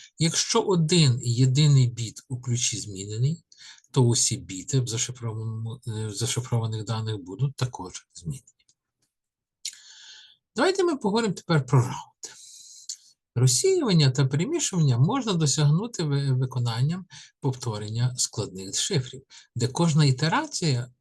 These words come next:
комбінація S-блоків, P-блоків та інших компонентів. Кожна ітерація називається раундом. Блоковий шифр використовує ключовий список або генератор ключів,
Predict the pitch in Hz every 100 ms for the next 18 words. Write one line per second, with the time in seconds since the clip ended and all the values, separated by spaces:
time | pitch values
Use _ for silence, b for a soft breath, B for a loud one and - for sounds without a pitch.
0 | _ - 120 131 139 127 - - 123 113
1 | 110 131 185 - 117 - 127 139 139 131
2 | 123 123 101 95 - 123 - 120 - -
3 | - - _ B B B - 262 294 330
4 | 285 285 311 349 - 143 104 95 113 147
5 | - 147 - _ 131 - 135 - - _
6 | _ _ B B B B _ _ _ 143
7 | 277 294 247 247 - - 320 - 170 -
8 | 143 139 160 170 - 254 247 233 - -
9 | 180 190 175 - 185 175 240 156 120 -
10 | - 262 254 165 123 135 123 139 123 135
11 | 131 117 104 - 127 123 185 185 - 165